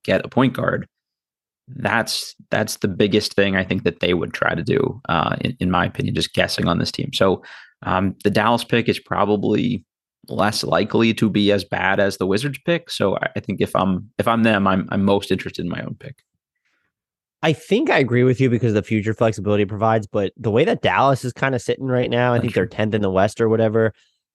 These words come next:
Speaker 2: It's just like, well, we could get, like, a kind of good first this year, and let's just trust ourselves to, we'll keep our pick this year and be good enough to convey it, you know, by twenty twenty-four or something. But I spoke about this over the summer. I thought the Wizards were uniquely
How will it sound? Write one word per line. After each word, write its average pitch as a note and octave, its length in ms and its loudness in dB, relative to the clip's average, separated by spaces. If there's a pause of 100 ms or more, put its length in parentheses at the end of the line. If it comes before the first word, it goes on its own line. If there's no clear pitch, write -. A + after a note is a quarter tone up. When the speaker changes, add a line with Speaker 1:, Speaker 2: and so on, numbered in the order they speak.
(240)
Speaker 2:
It's B2+ 140 -4
just - 180 -2
like, A2+ 220 2
well, B2 120 -4
we A#2+ 100 0
could E3+ 160 0
get, D#3+ 140 -6
like, C#3 140 -2
a G2+ 100 -2
kind C3+ 320 0
of G2+ 160 0
good A2+ 280 0
first C#3+ 400 0
this A#2+ 240 2
year, F2+ 400 0
and G2 420 0
let's A#2 220 0
just A#2+ 180 -4
trust B2 260 -2
ourselves A2 600 0
to, G2 360 0 (320)
we'll G2 80 -6
keep A#2+ 200 2
our A2+ 100 2
pick G#2 220 0
this A2 180 0
year A2 140 0
and G#2 80 -4
be G2 80 -4
good G#2 200 2
enough G#2 320 0
to G2+ 120 -8
convey G2+ 540 2
it, F#2 120 0 (480)
you B2 80 2
know, G#2 60 4
by G2+ 180 2
twenty A2+ 280 -4
twenty-four A2 440 0
or G2+ 40 0
something. F#2 420 -4
But F#2+ 260 0
I B2 540 2 (480)
spoke C3+ 320 -2
about B2+ 140 2
this A2+ 120 2
over A2+ 140 0
the G2 80 -4
summer. A2+ 420 -2 (600)
I A#2 100 4
thought C3+ 140 2
the A#2 100 2
Wizards A2+ 340 2
were G#2+ 120 -2
uniquely G2+ 440 -2